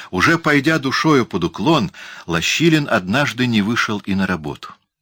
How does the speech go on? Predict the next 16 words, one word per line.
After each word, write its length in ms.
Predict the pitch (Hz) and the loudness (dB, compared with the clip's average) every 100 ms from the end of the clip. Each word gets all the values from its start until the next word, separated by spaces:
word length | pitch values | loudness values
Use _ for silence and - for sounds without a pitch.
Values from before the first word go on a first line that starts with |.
| _ _ | _ _
Его 360 | 76 87 123 170 | -4 0 4 4
уволили 640 | - 104 82 131 127 120 | 4 0 2 2 2 0
за 180 | 110 98 | -4 -6
прогул. 480 | - 90 69 71 64 _ _ _ _ _ _ _ - | -6 -6 -6 -10 -12 _ _ _ _ _ _ _ -20
С 140 | - | -6
такой 260 | 123 - 165 | -2 2 2
справкой 580 | - 143 165 - 151 135 - - - | 2 0 0 2 0 0 -8 -18 -2
он 220 | 208 220 | 0 2
долго 380 | 160 175 147 139 | 4 4 4 0
не 100 | 131 | 0
мог 240 | 127 117 | -2 -4
никуда 380 | 107 - 95 90 | -6 -6 -4 -4
поступить. 720 | - - - - 78 - - _ _ _ _ | -4 -8 -8 -10 -10 -12 -18 _ _ _ _
Тягал 540 | - 78 71 131 147 | -8 -6 -2 0 2
его 260 | 135 131 131 | 0 -2 -4
следователь, 720 | - 101 117 110 104 104 | -2 0 0 -2 -4 -2